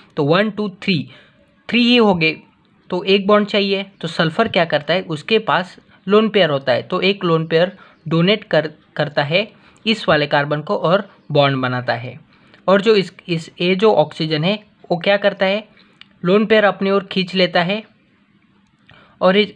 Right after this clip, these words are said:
किसको देता है, इस वाले एच को देता है। तो हमारा जो एच है, वो इस वाले ऑक्सीजन पर क्या हो जाता है, अटैच हो जाता है।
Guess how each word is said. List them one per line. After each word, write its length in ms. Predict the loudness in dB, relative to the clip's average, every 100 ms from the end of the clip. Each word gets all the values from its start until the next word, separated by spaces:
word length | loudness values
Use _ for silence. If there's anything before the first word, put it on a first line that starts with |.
| _ -6
किसको 280 | -2 2
देता 260 | 2 2 0
है, 160 | -2 -6 -4
इस 240 | -4 0 -2
वाले 180 | 0 -2 -2
एच 180 | -4 -2
को 160 | -2
देता 260 | -2 -2 -2
है। 140 | -4 -8 -14 -8
तो 140 | -8 -10 _ _ _ _ _
हमारा 380 | -6 0 2 0
जो 240 | 0 -4 -6 _
एच 260 | -2 -2 -2
है, 180 | -4 -4 -18 _ -4
वो 120 | -4 -4 -6
इस 220 | -4 -2
वाले 180 | 0 2
ऑक्सीजन 440 | 0 -2 -6 -6
पर 180 | -4 -4
क्या 160 | 0 0
हो 120 | 0
जाता 280 | 0 0 -4
है, 100 | -4 -14 _
अटैच 380 | -6 -2 -2 -2
हो 100 | -6
जाता 280 | -6 -6 -6
है। 160 | -10